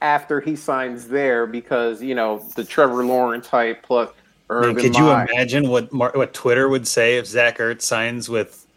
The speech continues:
Speaker 2: you know, with the Jacksonville Jaguars, or something like a
Speaker 1: Yeah.
Speaker 2: team that is desperate at tight end? That it would go nuts. He'd be tight end four all, uh, overnight. I mean,
Speaker 1: Or, or,
Speaker 2: uh,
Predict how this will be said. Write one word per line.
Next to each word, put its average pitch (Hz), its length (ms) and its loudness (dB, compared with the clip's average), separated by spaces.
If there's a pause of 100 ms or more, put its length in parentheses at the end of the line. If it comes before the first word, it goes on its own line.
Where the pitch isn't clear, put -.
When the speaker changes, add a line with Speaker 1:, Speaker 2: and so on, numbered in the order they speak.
(120)
Speaker 2:
you 127 120 -2
know, 104 240 0
with 113 120 -6
the 113 80 -6
Jacksonville 113 520 2
Jaguars, 113 480 4
or 123 100 0
something 143 380 2
like 120 220 -2
a 120 140 -2
Speaker 1:
Yeah. 220 100 4
Speaker 2:
team 143 180 6
that 123 80 -2
is 113 120 -10
desperate 117 520 2
at 120 100 -6
tight 123 240 2
end? 117 260 0
That 123 160 -8
it 147 80 -2
would 139 180 2
go 151 120 4
nuts. 170 400 4
He'd 139 140 -2
be 151 80 -2
tight 165 220 4
end 175 140 4
four 175 240 6
all, 135 200 4
uh, 143 120 4
overnight. 147 580 0
I 127 80 -6
mean, 123 260 -6 (300)
Speaker 1:
Or, 156 180 2
or, 170 220 8
Speaker 2:
uh, 160 200 4